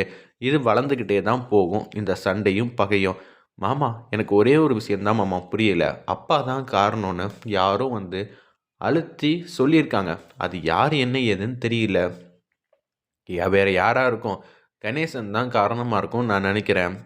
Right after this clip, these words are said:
அந்த பஞ்சாயத்தெல்லாம் அப்புறம் போய்க்கலாம். இப்போதைக்கு சமாதானம் ஆகணும்.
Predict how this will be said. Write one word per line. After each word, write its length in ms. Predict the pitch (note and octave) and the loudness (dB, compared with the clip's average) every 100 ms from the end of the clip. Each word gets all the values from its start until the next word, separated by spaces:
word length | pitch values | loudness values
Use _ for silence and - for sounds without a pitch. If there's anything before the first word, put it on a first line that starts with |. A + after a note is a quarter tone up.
| - | -10
அந்த 320 | E2 G2 G2+ | -8 -4 -2
பஞ்சாயத்தெல்லாம் 680 | G2+ G#2+ B2 B2 A#2+ A#2+ G#2+ | -2 -2 -2 0 0 0 0
அப்புறம் 280 | - G#2+ G#2 | 0 0 0
போய்க்கலாம். 420 | A2 G#2 D#2+ - | 0 0 -2 -2
இப்போதைக்கு 600 | G2 - A#2+ B2 A#2 C3 | -8 -4 0 2 0 -2
சமாதானம் 680 | C3 G2+ A2 A2 F#2+ G2+ F#2 | 0 0 2 2 2 2 4
ஆகணும். 360 | G#2 G#2 F#2+ | 2 2 0